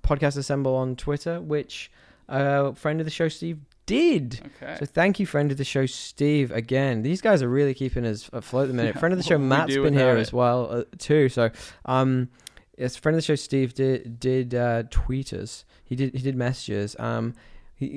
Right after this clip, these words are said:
Speaker 1: he was sort of replying to, we, we came, we mentioned last week about Falky and the Bu-, Falky and the Bucky
Speaker 2: Falky and
Speaker 1: Boys.
Speaker 2: Bucky Boy.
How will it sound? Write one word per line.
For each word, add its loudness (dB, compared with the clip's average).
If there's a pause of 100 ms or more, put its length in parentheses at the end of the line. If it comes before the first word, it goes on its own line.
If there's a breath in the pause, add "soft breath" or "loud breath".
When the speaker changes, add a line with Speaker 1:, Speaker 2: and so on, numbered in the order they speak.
(140)
Speaker 1:
he 2
was 0
sort 0
of -4
replying 2
to, -2
we, -4
we -8
came, -4
we -4
mentioned -4
last -4
week -6
about -6
Falky -6
and -6
the -8
Bu-, -10
Falky -6
and -4
the -6
Bucky -2
Speaker 2:
Falky 0
and 4
Speaker 1:
Boys. 0
Speaker 2:
Bucky 4
Boy. 2